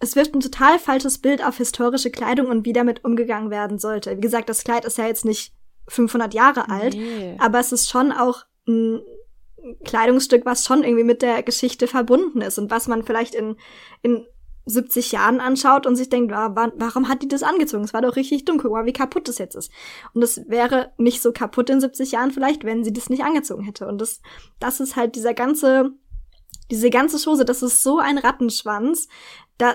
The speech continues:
Speaker 1: den dieser Auftritt mit sich zieht, der einfach nicht hätte
Speaker 2: Mhm.
Speaker 1: sein müssen und der auch nicht hätte sein dürfen, wenn wir ehrlich sind. Also das ist ja total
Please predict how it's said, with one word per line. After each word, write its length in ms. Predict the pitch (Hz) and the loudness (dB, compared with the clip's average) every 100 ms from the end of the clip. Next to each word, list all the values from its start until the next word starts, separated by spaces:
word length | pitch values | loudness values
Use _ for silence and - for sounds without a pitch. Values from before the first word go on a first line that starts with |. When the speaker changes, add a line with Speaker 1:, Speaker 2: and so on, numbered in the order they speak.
| - | 0
Speaker 1:
den 400 | 220 - 240 214 | -6 4 4 6
dieser 340 | 247 302 285 | 4 4 4
Auftritt 420 | 262 262 - 247 247 | 2 0 -4 -2 0
mit 200 | 302 - | 0 -2
sich 240 | 214 - | -8 -6
zieht, 320 | - 262 269 | 0 0 2
der 80 | 240 | 0
einfach 380 | 233 240 262 226 | -2 -2 -2 2
nicht 260 | 240 277 | 2 2
hätte 240 | 269 247 226 | 0 0 0
Speaker 2:
Mhm. 40 | |
Speaker 1:
sein 300 | 196 214 208 | -2 -2 -2
müssen 360 | 202 233 - 294 | 0 0 0 0
und 140 | 240 | 0
der 120 | 240 - | 0 0
auch 120 | 262 | 0
nicht 120 | 262 | 0
hätte 160 | 254 - | -2 0
sein 300 | 247 254 214 | 4 4 4
dürfen, 480 | 262 494 480 214 | 4 4 0 -6
wenn 160 | 190 196 | -6 -8
wir 60 | 180 | -6
ehrlich 280 | 190 196 | -6 -6
sind. 140 | - 208 | -8 -6
Also 140 | 220 | -6
das 160 | 220 247 | -6 -4
ist 140 | 240 | -4
ja 80 | 240 | -4
total 600 | 247 226 - 233 269 | -6 -10 -2 2 2